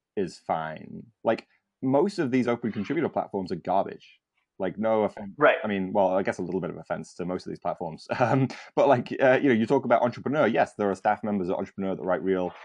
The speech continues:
Speaker 1: content, and it's probably good content, but I don't read it 'cause I don't read Entrepreneur because it's covered in crap. Every time I, every time I see a link in my feed,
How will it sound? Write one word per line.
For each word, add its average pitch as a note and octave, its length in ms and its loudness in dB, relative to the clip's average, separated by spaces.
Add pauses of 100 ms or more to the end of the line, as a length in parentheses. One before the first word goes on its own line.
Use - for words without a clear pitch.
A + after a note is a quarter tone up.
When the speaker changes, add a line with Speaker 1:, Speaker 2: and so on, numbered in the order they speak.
(260)
Speaker 1:
content, G#2 600 0
and F#2 340 -2
it's C#2+ 140 -8
probably F#2 380 -2
good G2+ 180 -4
content, - 360 -8
but F#2+ 120 -2
I G#2 40 0
don't B2 200 -4
read G2+ 180 -2
it - 100 -8
'cause - 120 -12
I - 20 -6
don't F2+ 180 -6
read G2+ 160 -4
Entrepreneur F2+ 520 -4
because F2 240 -6
it's - 200 -12
covered F#2+ 200 -6
in F2 120 -12
crap. - 300 -4
Every G#2 160 -4
time G3+ 160 -4
I, F#3 60 -4 (160)
every A2 100 -4
time G#2 160 -4
I F#2+ 40 -4
see G2 120 -8
a F#2 40 -4
link F#2+ 200 -4
in G2 60 -4
my E2+ 100 -6
feed, F#2+ 360 -2